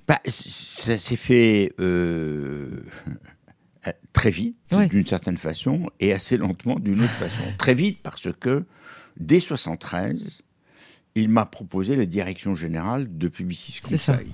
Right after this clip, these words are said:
Speaker 1: la principale entité du groupe. Donc, euh, et, et, et c'était l'agence, euh, qu'il avait créée.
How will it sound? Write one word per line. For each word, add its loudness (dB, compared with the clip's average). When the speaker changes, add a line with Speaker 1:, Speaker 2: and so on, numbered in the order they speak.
Speaker 1:
la -6
principale -6
entité -4
du -8
groupe. -10
Donc, -4
euh, 0
et, -2
et, 4
et -2
c'était 2
l'agence, -2
euh, -2
qu'il 2
avait 2
créée. 0